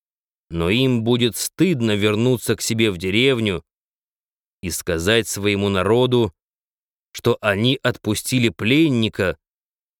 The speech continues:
заслушавшись пением этой птицы, а имени птицы назвать не сумеют.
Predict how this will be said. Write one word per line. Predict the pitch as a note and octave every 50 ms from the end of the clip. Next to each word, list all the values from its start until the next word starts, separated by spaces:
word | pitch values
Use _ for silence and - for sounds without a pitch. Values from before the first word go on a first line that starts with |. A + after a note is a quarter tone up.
| _ _ _ _ -
заслушавшись | F2+ F2 F#2 F2+ - - - C#3 F3 F#3+ - - C#3 A#2+ - - C#3+ C3+ - - _ -
пением | C3+ C#3 C3+ C3 B2 A#2+ A#2+ A#2 A2+ -
этой | - A2+ A2 - G#2+ G2 E2
птицы, | - - - - C3 D#3 D3+ A#2+ - - G#2 D#2+ D2 _ _ _ _ _ _ _ _ _ _ _ _ _ _ _ _ _ _ _ _ _ -
а | E2 E2+
имени | F2+ F#2+ A2 A2+ A2 G#2+ G2+ F#2+ F2+ E2
птицы | - - _ - A#2 C3+ C#3+ B2 - B2+ A#2
назвать | A#2 A#2+ G#2 F#2 G2+ G#2+ A#2 A#2 - -
не | A2+ G#2+
сумеют. | F#2 - G2+ F#2 G2 A2 B2+ C3+ C3 A2+ F#2+ E2+ - -